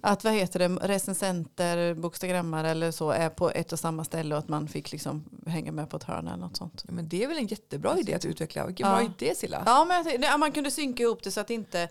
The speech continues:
Speaker 1: människor just med, ja, men jag vet också att andra människors tid är,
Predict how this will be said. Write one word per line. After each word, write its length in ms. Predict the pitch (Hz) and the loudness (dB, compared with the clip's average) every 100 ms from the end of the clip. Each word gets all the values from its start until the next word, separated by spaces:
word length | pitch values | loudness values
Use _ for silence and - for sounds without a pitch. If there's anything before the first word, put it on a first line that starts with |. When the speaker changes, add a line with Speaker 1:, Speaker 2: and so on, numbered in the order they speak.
| - - - | -6 -18 -4
Speaker 1:
människor 560 | 240 254 220 180 196 196 | 2 2 2 -2 -2 -2
just 280 | 190 - 185 | -4 -6 -4
med, 200 | 175 175 - - - - | -4 -6 -14 -20 -20 -8
ja, 60 | 247 | -2
men 140 | 285 | 0
jag 80 | 320 | 0
vet 260 | 349 320 302 | -2 -2 -4
också 240 | 302 302 | -4 -4
att 80 | 277 | -2
andra 240 | 294 262 | -2 -2
människors 480 | 269 277 247 254 247 | -2 -4 -4 -8 -8
tid 420 | - 254 220 214 - | -6 -6 -4 -4 -4
är, 360 | 220 190 185 | 0 0 -2